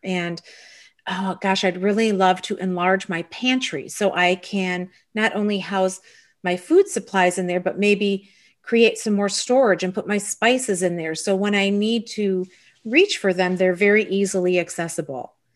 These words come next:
And when we're done with this whole space, you are gonna have a great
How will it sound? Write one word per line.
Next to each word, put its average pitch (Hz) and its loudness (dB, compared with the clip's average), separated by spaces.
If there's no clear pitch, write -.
And 220 2
when 262 2
we're 262 0
done 214 2
with 220 -2
this 208 -2
whole 254 2
space, 220 0
you 240 4
are 233 2
gonna 220 0
have 208 -2
a 185 0
great 214 -2